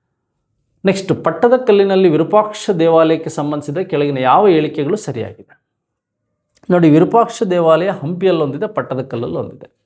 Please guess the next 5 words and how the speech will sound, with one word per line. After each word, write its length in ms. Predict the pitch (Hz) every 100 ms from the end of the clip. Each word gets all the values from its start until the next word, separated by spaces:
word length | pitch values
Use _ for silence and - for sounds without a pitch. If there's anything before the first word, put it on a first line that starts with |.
| _ _ _ _ _ _ _ _ _ -
ಈ 220 | 180 190
ದೇವಾಲಯ 480 | 190 190 185 180 196 208 - - _ _
ತ್ರೈಲೋಕೇಶ್ವರ 920 | 175 214 220 190 185 185 180 180 175 151
ದೇವಾಲಯವೆಂದು 1160 | 147 143 139 139 160 190 - - 139 180 185
ಪರಿಗಣಿಸ-, 640 | - 147 139 135 131 151